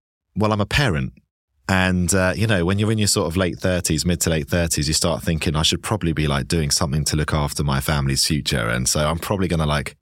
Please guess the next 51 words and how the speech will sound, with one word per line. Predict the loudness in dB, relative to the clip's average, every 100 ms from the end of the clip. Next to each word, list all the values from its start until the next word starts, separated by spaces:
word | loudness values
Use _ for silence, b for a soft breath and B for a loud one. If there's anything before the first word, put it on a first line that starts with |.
| _ _ _ _ -4
you | 0
know, | 0
start | 0 0
investing, | -2 0 0 0 0 0 -4 -8 _ -4
doing | 0 0
a |
bit | -2
of | -2
trading | 0 2 2 0 0
or | 0 0
something. | 0 0
I | 0
should | 0 0
probably | 0 0
have, | 0
like, | -2
a | -2
brokerage | 0 0 0 -2 -2
account | -2 0 0 -2 -6 _ _ _
because, | -2 0 2
you | 2
know, | 0 -2 -6 -14 _ _ _
you | -4
kinda | -2 0
need | 0 0
to, | -2 -2
to | -2 -2
look | 0
out | -2 0
for |
the | -2
future." | 0 0 0 0 -2 -6 _ _ _ _ _ _ 0
And, | 2 2 2 2
um, | 2 2 2 0 0
I | 0
got | 0
into | 0 0 0
a |
competition | 0 -2 0 0 0 0
with | 2
my | 0
dad | 2 2 2
and |
my | 0
brother, | 0 -2 -2
actually, | -2 -2 -2 -4 -8 _ _
around, | -2 0 2 2 2 0 2
you |
know, | 2 2
like, | 0 -2 -8 -10
let's, | -4 -2